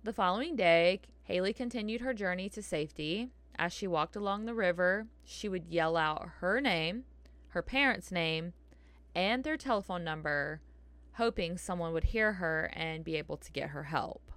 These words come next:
which is, like, super smart. Like, this girl, like, to be six, she's thinking of stuff that, like, as a teenager, I probably wouldn't have thought of.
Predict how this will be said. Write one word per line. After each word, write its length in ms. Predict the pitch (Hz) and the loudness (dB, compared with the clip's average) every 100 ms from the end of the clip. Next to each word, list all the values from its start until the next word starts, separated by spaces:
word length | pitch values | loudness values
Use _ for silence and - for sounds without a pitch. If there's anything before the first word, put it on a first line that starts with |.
| - | -12
which 160 | 170 185 | -10 -6
is, 100 | 165 | -2
like, 240 | 151 143 | -2 -2
super 560 | - - - 403 427 277 | -10 -10 0 2 4 0
smart. 640 | - 156 143 160 202 - - - - | -2 -8 0 2 2 -2 -10 -18 -4
Like, 200 | 185 175 | -4 -2
this 380 | 320 - - - | -4 -6 -12 -2
girl, 420 | 254 269 277 269 | 2 4 4 4
like, 440 | 247 170 156 - - - - - - - | 4 4 2 -2 -12 -20 -20 -20 -20 -12
to 100 | - | -6
be 160 | 233 381 | -2 -2
six, 760 | - 262 285 349 - - - - - - - - | 0 2 4 2 -4 -16 -16 -20 -20 -20 -20 -12
she's 260 | - 294 | -6 -4
thinking 300 | 349 339 302 | -4 -4 -2
of 120 | 240 | -4
stuff 360 | - - 208 208 - | -4 0 0 0 0
that, 200 | 165 127 | 2 4
like, 400 | 160 147 - - - - - - - - - - | 2 2 -4 -14 -20 -20 -20 -20 -20 -20 -16 -6
as 160 | 190 175 | -2 0
a 80 | 175 | -2
teenager, 720 | - 190 175 151 147 147 131 | -4 -6 -6 -6 -8 -6 -4
I 80 | 147 | -4
probably 400 | 160 - - 156 | -4 -8 -4 -4
wouldn't 220 | 131 - | -6 -8
have 80 | 143 | -10
thought 220 | 92 90 | -6 -2
of. 280 | 190 - | -4 -6